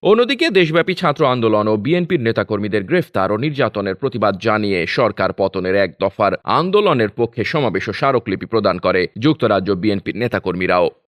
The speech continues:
যুক্তরাজ্য বিএনপির সভাপতি এম এ মালেকের সভাপতিত্বে সাধারণ সম্পাদক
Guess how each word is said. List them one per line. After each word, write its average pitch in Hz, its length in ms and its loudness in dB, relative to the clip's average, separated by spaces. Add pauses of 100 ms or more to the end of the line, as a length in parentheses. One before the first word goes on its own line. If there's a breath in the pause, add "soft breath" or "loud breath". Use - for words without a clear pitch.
(140)
যুক্তরাজ্য 277 540 2
বিএনপির 196 460 2
সভাপতি 120 580 0
এম 120 100 2
এ 117 60 2
মালেকের 160 440 2
সভাপতিত্বে 110 680 -4
সাধারণ 107 440 -2
সম্পাদক 95 520 -2